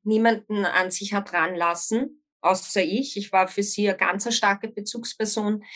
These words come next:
Wenn ich sie getragen habe als Kind, und es, es gibt ja so Leute, die touchen die Kinder immer so gern an, ne?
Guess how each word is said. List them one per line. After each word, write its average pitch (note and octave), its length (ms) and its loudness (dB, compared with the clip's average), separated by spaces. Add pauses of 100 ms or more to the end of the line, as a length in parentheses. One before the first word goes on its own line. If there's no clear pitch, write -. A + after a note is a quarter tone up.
(320)
Wenn G#3 160 4
ich A#3 180 4
sie B3+ 120 2
getragen A#3 760 4
habe A3 220 2
als A3+ 220 2
Kind, B3+ 380 2
und G3+ 220 -2
es, - 380 0
es G3+ 340 0
gibt A#3+ 200 -2
ja A3 60 2
so A3+ 140 2
Leute, F#3 320 2
die A3+ 160 -6
touchen E3+ 420 0
die G#3 120 -2
Kinder G3+ 320 0
immer D#3+ 180 0
so D#3 220 -2
gern D3+ 240 -4
an, D#3 260 -10
ne? G3 240 -2